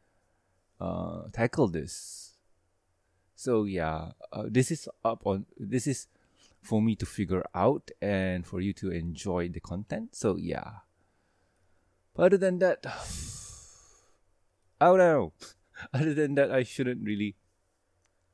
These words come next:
uh, bother you guys with that kind of detail. It, it, it doesn't really, uh,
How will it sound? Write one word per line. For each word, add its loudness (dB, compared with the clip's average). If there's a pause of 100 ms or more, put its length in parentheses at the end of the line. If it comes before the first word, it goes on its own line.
(260)
uh, -12 (840)
bother 0
you -2
guys -4
with -10
that -4
kind -8
of -10
detail. -4
It, -2
it, -6
it -6
doesn't 0
really, -6 (840)
uh, -10